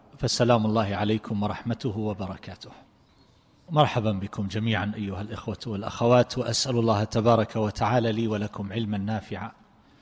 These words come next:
وعملا صالحا ونية، وأن يعيننا وإياكم على ذكره وشكره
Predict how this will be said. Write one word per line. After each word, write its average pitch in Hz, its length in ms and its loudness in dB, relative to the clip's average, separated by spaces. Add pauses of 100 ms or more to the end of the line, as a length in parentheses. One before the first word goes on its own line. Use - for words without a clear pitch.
(520)
وعملا 127 400 2
صالحا 117 500 2
ونية، 110 420 2 (760)
وأن 113 180 -2
يعيننا 113 440 0
وإياكم 110 680 -2 (220)
على 113 240 -2
ذكره 113 760 -4
وشكره 117 840 -4